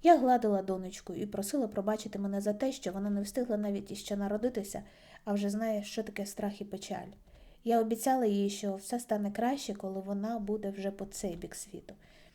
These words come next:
що ми встигнемо побороти це зло до її приходу. Софійці вже шість місяців, а я досі не виконала свою обіцянку, і ми не в силі, і ніхто не в силі.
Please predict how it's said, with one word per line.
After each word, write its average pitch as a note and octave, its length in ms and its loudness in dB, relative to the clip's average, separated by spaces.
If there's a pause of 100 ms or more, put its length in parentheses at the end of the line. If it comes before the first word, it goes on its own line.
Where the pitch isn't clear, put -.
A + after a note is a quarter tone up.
(200)
що - 200 -4
ми G#3+ 100 -2
встигнемо G#3 540 -2
побороти G3 460 -4
це F#3+ 180 -4
зло F#3+ 280 -2
до G3+ 120 -6
її E3+ 200 -6
приходу. E3+ 520 -10 (960)
Софійці C4 580 2
вже G#3 460 0
шість G#3 360 -4
місяців, F#3 540 -12 (140)
а A3 120 -4
я G3+ 160 2
досі G#3 300 -2
не F#3+ 80 -4
виконала F#3 460 -8
свою F#3 280 -6
обіцянку, G3+ 580 -4
і F3 220 -10
ми F3+ 140 -8
не E3+ 100 -8
в F3 60 -12
силі, D#3+ 420 -6
і F#3 40 -10
ніхто F3+ 360 -6
не F3 80 -10
в - 80 -14
силі. - 280 -10